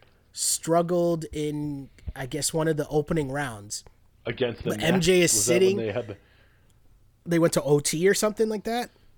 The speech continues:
Speaker 1: Oh, no, no,
Speaker 2: Yeah,
Speaker 1: no.
Speaker 2: yeah,
Speaker 1: Do you know what
Speaker 2: yeah.
Speaker 1: it was? It was a B J Armstrong game. It was a B J
Speaker 2: Oh,
Speaker 1: Armstrong
Speaker 2: okay.
Speaker 1: game.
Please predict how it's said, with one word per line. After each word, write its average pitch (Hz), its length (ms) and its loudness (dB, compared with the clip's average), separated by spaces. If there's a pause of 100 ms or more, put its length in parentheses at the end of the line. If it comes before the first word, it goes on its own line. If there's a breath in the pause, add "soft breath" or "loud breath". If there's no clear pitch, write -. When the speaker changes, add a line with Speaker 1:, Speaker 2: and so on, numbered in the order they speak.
(120)
Speaker 1:
Oh, 220 80 8
no, 285 140 12
no, 277 80 10
Speaker 2:
Yeah, - 20 8
Speaker 1:
no. 262 220 4
Speaker 2:
yeah, - 80 -2
Speaker 1:
Do - 40 0
you 180 40 6
know 202 80 8
what 226 80 10
Speaker 2:
yeah. 208 40 10
Speaker 1:
it - 20 8
was? 208 160 6
It - 20 4
was 170 120 2
a 160 40 2
B 180 180 0
J 170 140 4
Armstrong 160 420 2
game. 117 220 -14 (360)
It - 80 -8
was 151 100 2
a 151 40 0
B 170 140 -2
J 156 160 0
Speaker 2:
Oh, 143 100 2
Speaker 1:
Armstrong 123 260 6
Speaker 2:
okay. 110 180 -4
Speaker 1:
game. 92 40 -8